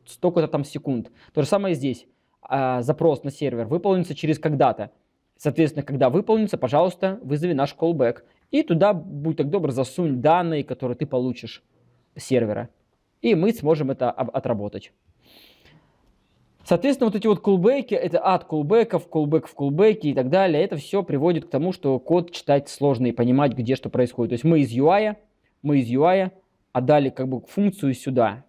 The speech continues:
и она вызывается здесь. Но эта функция как бы находится вот здесь, вот в ю ай, а она вызывается здесь.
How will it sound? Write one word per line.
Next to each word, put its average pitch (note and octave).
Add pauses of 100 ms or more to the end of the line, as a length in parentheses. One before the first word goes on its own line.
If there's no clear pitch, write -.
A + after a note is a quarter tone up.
и A#2+
она D#3+
вызывается C3+
здесь. A#2+
Но B2+
эта C3+
функция E3
как D3
бы C#3+
находится D3
вот C3+
здесь, C3
вот G#2+
в G#2+
ю C#3+
ай, B2 (380)
а A2
она D#3+
вызывается D3+
здесь. A#2+